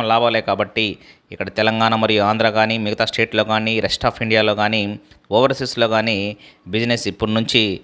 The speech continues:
ఒక లెక్కగా ఉంటుంది అనేటువంటిది ట్రేడ్ వర్గాలు, ఎవరైతే ట్రేడ్ వర్గాలు ఉన్నారో తరుణ్ ఆదర్శ్ కానీ, దాని తర్వాత శాన్స్లిక్ ఒక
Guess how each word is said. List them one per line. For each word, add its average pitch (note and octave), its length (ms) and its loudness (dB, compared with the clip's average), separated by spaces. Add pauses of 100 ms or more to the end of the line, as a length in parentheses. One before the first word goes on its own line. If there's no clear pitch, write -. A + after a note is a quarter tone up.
(180)
ఒక G2 120 -6
లెక్కగా G#2 400 0
ఉంటుంది G2 460 -4 (160)
అనేటువంటిది G2 580 -4
ట్రేడ్ G#2 280 -2
వర్గాలు, G2 500 2 (220)
ఎవరైతే G#2 340 0
ట్రేడ్ G#2 240 -2
వర్గాలు G2 280 -2
ఉన్నారో G2 260 0
తరుణ్ G#2 340 0
ఆదర్శ్ G2+ 240 -2 (140)
కానీ, G#2+ 300 0
దాని G2 160 -2
తర్వాత G2 260 -6
శాన్స్లిక్ G#2+ 520 -4 (840)
ఒక - 100 0